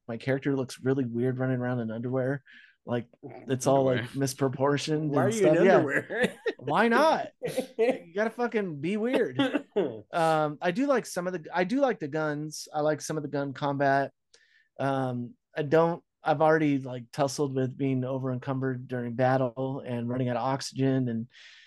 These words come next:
Speaker 1: and navigating that. Um,
Speaker 3: Yeah.
Speaker 1: between the Series S and P C, it plays so much better on the P C, but New Atlantis performs better on Series S, which I heard is, has been an issue. Um,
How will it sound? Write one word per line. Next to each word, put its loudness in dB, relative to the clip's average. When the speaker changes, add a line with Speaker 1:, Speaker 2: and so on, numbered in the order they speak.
Speaker 1:
and 4
navigating 4
that. 0
Um, 0
Speaker 3:
Yeah. -12
Speaker 1:
between 0
the 2
Series 0
S -2
and -6
P -6
C, 0
it -2
plays 2
so 2
much 2
better 2
on 0
the -2
P -2
C, 0
but 2
New -2
Atlantis -4
performs -2
better 2
on 0
Series 0
S, -2
which -6
I 0
heard -4
is, -6
has -6
been 0
an 2
issue. 0
Um, 0